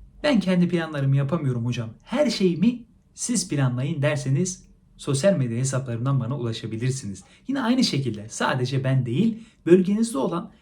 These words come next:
bir dershaneye başvurup sizlere program yapmasını isteyebilirsiniz. Ben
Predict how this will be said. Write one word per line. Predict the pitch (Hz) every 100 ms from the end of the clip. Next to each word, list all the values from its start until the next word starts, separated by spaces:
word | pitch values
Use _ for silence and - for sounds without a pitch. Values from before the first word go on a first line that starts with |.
| -
bir | 311 185
dershaneye | 160 139 139 113 107 120
başvurup | 165 - 160 233 - _ _ _
sizlere | - 247 180 147 175 -
program | 143 151 214
yapmasını | 139 135 135 135 160 175 - _ -
isteyebilirsiniz. | 135 - 127 127 110 107 - 98 92 -
Ben | 202 208 -